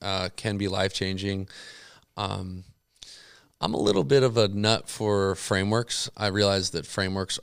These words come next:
are like techniques, and techniques are good. It's not the whole picture, but, uh, yeah, let, let's talk about it, and, and folks that are listening can, can steal it. Um, one of the beauties of this framework is that when you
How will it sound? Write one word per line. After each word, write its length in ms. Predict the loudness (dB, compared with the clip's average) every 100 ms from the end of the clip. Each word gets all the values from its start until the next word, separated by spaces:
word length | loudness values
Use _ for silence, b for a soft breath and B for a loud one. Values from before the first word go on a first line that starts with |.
| -6
are 180 | -4 -4
like 500 | -2 -2 -2 -4 -14 -20 _ _ _ _ _ _ -20 _ -6
techniques, 840 | -2 -2 -2 -4 -4 -4 -6 -8 _ _ -16
and 120 | -6
techniques 440 | -6 -4 -6 -4
are 60 | -6
good. 460 | -4 0 2 2 0
It's 160 | -4
not 140 | -4 -4
the 60 |
whole 220 | -4 -4
picture, 500 | -2 -4 -2 -4 -4 B B B B B _
but, 160 | 0 2
uh, 280 | 2 2 -2 -10 _ _
yeah, 120 | 2 2
let, 200 | 2 2
let's 200 | 0 2
talk 200 | 0 2
about 200 | 0 0
it, 80 |
and, 180 | -4 -8 -10
and 140 | -10 -2
folks 240 | -2 0
that 80 | -2
are 80 | 0
listening 380 | 0 -2 -4 -4
can, 440 | -6 -4 -6 -10 -16 -14
can 200 | -10 -6
steal 360 | -4 0 0
it. 200 | 0 -4 -10 _ _
Um, 480 | -12 -8 -8 -8 -12 -16 _ B B B B B
one 140 | 0 4
of 60 |
the 60 | 4
beauties 400 | 6 6 6 4
of 220 | 0 2
this 220 | 2 2
framework 640 | 0 0 0 -2 -4 -6 -10 -4
is 220 | -2 -2
that 180 | -2 -2
when 200 | -4 -2
you 500 | -2 0 -2 -4